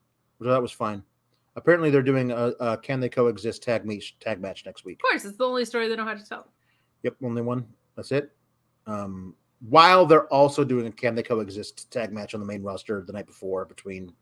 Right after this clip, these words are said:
Speaker 1: Asuka and Bianca.
Speaker 2: And
Speaker 1: And it's the s-
Speaker 2: essentially, the women's tag picture is a Can They Coexist angle. Just
Speaker 1: But,
Speaker 2: no, they
Speaker 1: like,
Speaker 2: can't.
Speaker 1: it's the same.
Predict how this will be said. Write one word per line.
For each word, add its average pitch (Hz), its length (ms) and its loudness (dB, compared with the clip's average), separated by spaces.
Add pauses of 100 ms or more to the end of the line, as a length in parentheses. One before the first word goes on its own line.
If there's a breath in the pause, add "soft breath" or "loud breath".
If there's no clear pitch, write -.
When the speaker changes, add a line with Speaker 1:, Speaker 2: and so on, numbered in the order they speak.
(240)
Speaker 1:
Asuka 92 360 -8
and 92 200 -14
Bianca. - 420 -18 (500 loud breath)
Speaker 2:
And 254 100 2
Speaker 1:
And 254 80 6
it's 240 140 0
the 277 80 -2
s- 262 60 2
Speaker 2:
essentially, 240 240 0
the 220 80 0
women's 208 300 -2
tag 180 340 -4
picture 170 360 -10
is 160 180 -10
a 165 140 -10 (180)
Can 156 160 -12
They 156 100 -14
Coexist 151 540 -14
angle. 156 360 -12
Just - 240 -18 (600)
Speaker 1:
But, 135 300 8
Speaker 2:
no, 175 60 2
they 151 60 4
Speaker 1:
like, 151 160 10 (200)
Speaker 2:
can't. - 120 0
Speaker 1:
it's 190 200 6
the 175 140 2
same. 285 1120 6